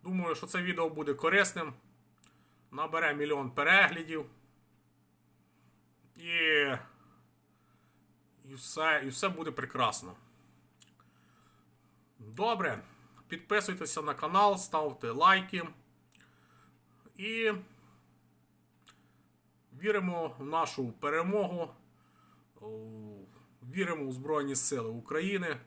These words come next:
віримо в Бога і стараємося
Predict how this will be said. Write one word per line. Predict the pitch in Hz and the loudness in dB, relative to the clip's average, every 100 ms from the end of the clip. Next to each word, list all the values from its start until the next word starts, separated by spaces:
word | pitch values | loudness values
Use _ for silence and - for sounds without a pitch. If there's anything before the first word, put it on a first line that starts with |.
| _ _ _ _ _ _ | _ _ _ _ _ _
віримо | 131 160 160 131 123 | -12 -6 -4 -2 -4
в | 117 | -6
Бога | 123 175 165 151 139 - - - - - - - - _ _ - | -8 -2 2 4 4 0 -20 -20 -20 -20 -20 -20 -20 _ _ -14
і | 151 139 135 123 113 - - _ _ _ _ _ _ _ _ _ _ _ _ _ _ _ - - - - _ _ _ _ _ _ _ _ _ _ _ _ | -6 -2 0 0 -4 -8 -20 _ _ _ _ _ _ _ _ _ _ _ _ _ _ _ -20 -20 -20 -20 _ _ _ _ _ _ _ _ _ _ _ _
стараємося | - - 190 220 202 190 180 185 165 - | -14 -4 2 4 4 2 2 2 2 0